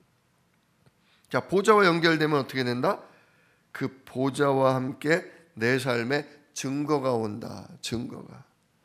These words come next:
실제로 하나님의 역사가 내 삶에 나타나는 거예요. 이, 요 표현이 굉장히 중요한 표현입니다. 이 두 번째 이십사.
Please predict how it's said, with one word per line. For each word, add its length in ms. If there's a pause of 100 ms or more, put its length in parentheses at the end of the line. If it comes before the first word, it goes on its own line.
실제로 720
하나님의 440
역사가 480 (300)
내 200
삶에 340
나타나는 680
거예요. 180 (1160)
이, 180
요 100
표현이 420 (220)
굉장히 420
중요한 520
표현입니다. 640 (300)
이 100
두 200
번째 500 (200)
이십사. 680